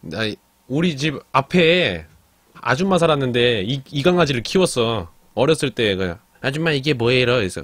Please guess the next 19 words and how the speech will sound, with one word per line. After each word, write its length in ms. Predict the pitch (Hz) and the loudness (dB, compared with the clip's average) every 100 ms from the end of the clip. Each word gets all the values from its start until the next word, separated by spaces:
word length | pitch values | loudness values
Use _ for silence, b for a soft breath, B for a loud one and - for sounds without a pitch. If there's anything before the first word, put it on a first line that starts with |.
| - | -6
"커피야, 460 | 226 - 214 165 | -6 -2 0 2
이름이." 460 | 175 147 123 123 87 | 2 2 2 0 -2
그래서 180 | - 101 | -10 -14
그, 120 | - | -10
나 80 | 98 | -8
맨날 140 | 120 135 | -6 -4
커피라 340 | 220 - 202 | -6 -2 0
불렀거든. 420 | 135 107 - 82 78 _ b b b b b _ | 2 0 -2 -10 -12 _ b b b b b _
나중에 300 | 120 151 160 | -4 -2 -2
이런 280 | 139 185 180 | 2 4 4
종류의 380 | 156 170 170 151 | 2 2 2 2
개를 240 | 139 143 | 0 0
보고 140 | 131 120 | 0 -2
나 80 | |
커피라 360 | 104 - 180 143 | -2 -4 -4 -4
했지. 220 | 95 - - _ b b b b b _ _ _ _ _ _ _ _ _ _ | -4 -6 -20 _ b b b b b _ _ _ _ _ _ _ _ _ _
어? 180 | 185 - _ _ _ _ _ _ _ _ _ _ _ _ _ _ _ _ _ _ _ _ _ _ _ _ _ _ | -2 -2 _ _ _ _ _ _ _ _ _ _ _ _ _ _ _ _ _ _ _ _ _ _ _ _ _ _
서 140 | - 160 | -6 -4
있네. 300 | 147 139 | -2 -4